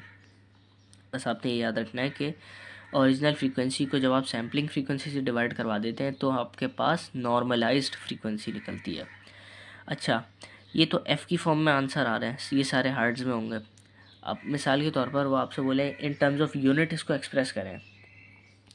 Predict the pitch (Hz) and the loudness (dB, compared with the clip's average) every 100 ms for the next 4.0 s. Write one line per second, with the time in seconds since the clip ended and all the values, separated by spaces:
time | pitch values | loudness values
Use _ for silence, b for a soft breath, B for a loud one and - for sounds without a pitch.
0 | - 131 139 156 - 143 135 107 - 101 | -6 2 4 2 2 -2 0 -4 -4 -6
1 | 98 - - B B B B B B - | -8 -10 -14 B B B B B B 0
2 | 113 107 - B B B B B B - | 0 0 -12 B B B B B B -20
3 | - - 127 131 156 143 120 123 123 | -20 0 2 2 0 2 2 0 -4